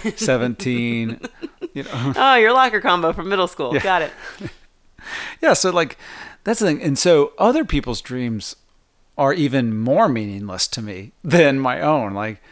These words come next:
Speaker 2: so since I don't think mine have that much meaning other than just a slight curiosity, other people's dreams have even less that.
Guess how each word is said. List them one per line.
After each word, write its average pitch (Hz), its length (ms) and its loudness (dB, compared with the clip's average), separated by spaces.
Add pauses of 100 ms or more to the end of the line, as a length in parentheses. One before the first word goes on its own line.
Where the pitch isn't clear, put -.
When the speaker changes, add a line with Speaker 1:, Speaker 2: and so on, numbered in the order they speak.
(200)
Speaker 2:
so 143 280 2
since 151 220 -2
I 156 80 2
don't 147 140 0
think 131 140 -2
mine 123 240 0
have 110 200 -2
that 107 180 -4
much 113 260 -8
meaning 110 440 -6
other 123 260 -6
than 107 240 -6
just 110 300 -10 (160)
a 101 340 -8 (1120)
slight 151 540 0
curiosity, 147 840 0 (360)
other 170 260 4
people's 113 580 -4 (420)
dreams 113 600 -4 (360)
have 135 220 -2
even 120 240 -4
less 113 360 -2
that. - 280 -10